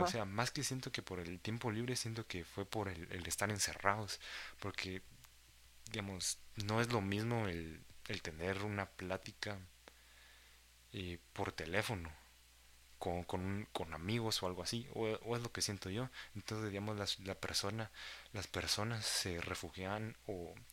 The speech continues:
Speaker 1: iban a buscar más un podcast porque, digamos, los que están subidos a YouTube,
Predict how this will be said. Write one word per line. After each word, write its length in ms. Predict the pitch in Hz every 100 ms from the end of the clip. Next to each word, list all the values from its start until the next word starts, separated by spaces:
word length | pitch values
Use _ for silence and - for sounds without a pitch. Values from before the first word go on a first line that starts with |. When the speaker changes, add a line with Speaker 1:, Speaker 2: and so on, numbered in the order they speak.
| - - -
Speaker 1:
iban 360 | 110 110 107
a 80 | 101
buscar 340 | 85 - 98
más 240 | 104 104 110
un 80 | 95
podcast 400 | 110 - 135 -
porque, 320 | 101 - 85
digamos, 460 | 92 95 101 92
los 180 | 95 90
que 80 | -
están 220 | - 101
subidos 280 | - 104 104
a 40 |
YouTube, 360 | 92 85 117